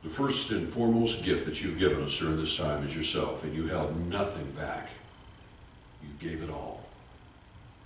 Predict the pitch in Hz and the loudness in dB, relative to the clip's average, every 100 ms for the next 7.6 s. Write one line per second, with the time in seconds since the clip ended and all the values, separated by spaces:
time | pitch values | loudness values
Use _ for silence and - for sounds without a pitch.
0 | - - - - - - 80 85 120 - | -20 -20 -20 -20 -20 -12 -8 -2 0 0
1 | - 80 80 71 73 76 73 73 71 - | -4 -4 -4 -4 -4 -6 -4 -6 -4 -4
2 | 64 76 76 95 98 95 - 95 95 95 | -2 -2 -2 2 2 2 0 0 2 4
3 | 95 92 92 92 87 95 92 117 - - | 4 4 2 2 2 2 2 0 -4 -10
4 | - - - - 143 143 - - - - | -16 -12 -2 2 4 4 4 4 4 2
5 | 73 - - - - - - - - - | 0 -2 -8 -14 -16 -18 -18 -20 -20 -16
6 | - 110 107 - 143 113 107 - 104 104 | -6 0 0 2 0 2 0 0 0 0
7 | 110 107 - - - | 2 2 2 -2 -6